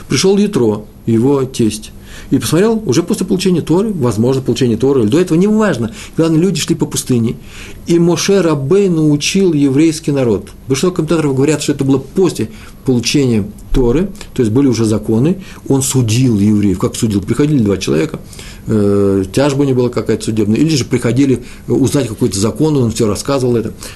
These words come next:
Так иначе он был один, а весь народ стоял над ним и ждал своей очереди. Ятро увидел это, и говорит, ужас, возмутился.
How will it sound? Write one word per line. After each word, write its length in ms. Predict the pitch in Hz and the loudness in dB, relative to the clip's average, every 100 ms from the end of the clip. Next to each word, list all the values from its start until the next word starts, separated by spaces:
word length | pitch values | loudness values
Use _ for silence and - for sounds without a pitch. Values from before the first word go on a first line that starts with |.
| - | -8
Так 160 | 120 | -2
иначе 280 | 147 165 156 | 0 2 2
он 160 | 151 139 | 2 4
был 180 | 135 117 | 4 2
один, 300 | 123 208 196 | 2 2 2
а 60 | |
весь 200 | 240 220 | 0 -2
народ 260 | 220 208 190 | 0 0 0
стоял 300 | - 190 185 | 0 0 2
над 140 | 160 | 2
ним 160 | 147 131 | 2 2
и 40 | |
ждал 260 | 110 147 135 | 2 0 0
своей 260 | - 139 | 0 2
очереди. 400 | 139 123 - 107 | 2 2 -2 0
Ятро 200 | 113 117 | 0 2
увидел 340 | 131 147 151 127 | 2 2 2 2
это, 180 | 104 95 - - - - - - - | 0 -4 -12 -18 -18 -18 -18 -12 -2
и 100 | 135 | 0
говорит, 260 | 113 113 104 | 2 0 0
ужас, 500 | 160 180 180 104 92 | 0 2 2 0 -2
возмутился. 600 | 110 101 101 156 135 - | -2 0 0 0 0 -2